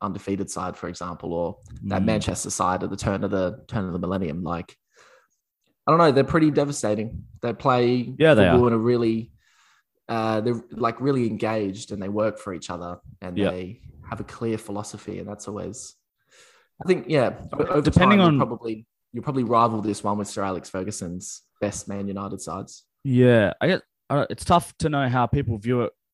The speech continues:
Speaker 2: when they're so passionate about their clubs and stuff. But when you try and watch it neutrally,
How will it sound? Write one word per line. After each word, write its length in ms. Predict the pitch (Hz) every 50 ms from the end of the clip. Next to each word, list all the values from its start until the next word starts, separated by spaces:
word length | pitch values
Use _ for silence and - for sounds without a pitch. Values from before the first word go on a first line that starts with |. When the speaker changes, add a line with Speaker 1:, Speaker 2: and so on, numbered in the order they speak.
| _ _ _ _ 52
Speaker 2:
when 200 | _ - 117 113
they're 140 | 110 107 104
so 280 | - - 127 117 107 101
passionate 440 | - - - 113 104 - 113 110 87
about 240 | 76 98 104 78 76
their 100 | 95 92
clubs 320 | - - 120 110 107 113
and 100 | 107 98 -
stuff. 240 | - 95 95 -
But 60 | 98 95
when 120 | 110 120
you 80 | 120 113
try 220 | - 147 135 123
and 100 | 120 117
watch 160 | 117 113 - 110
it 80 | 85
neutrally, 500 | 95 113 117 - - 98 101 101 98 -